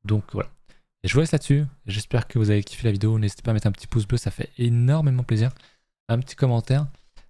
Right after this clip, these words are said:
Et puis, euh, voilà, écoutez, on se retrouve à une prochaine. J'espère que vous faites votre D C A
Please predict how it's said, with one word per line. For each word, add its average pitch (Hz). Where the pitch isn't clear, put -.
Et 110
puis, -
euh, 110
voilà, 175
écoutez, 147
on 123
se -
retrouve 107
à 101
une 101
prochaine. 104
J'espère -
que -
vous 98
faites -
votre 120
D 117
C -
A 127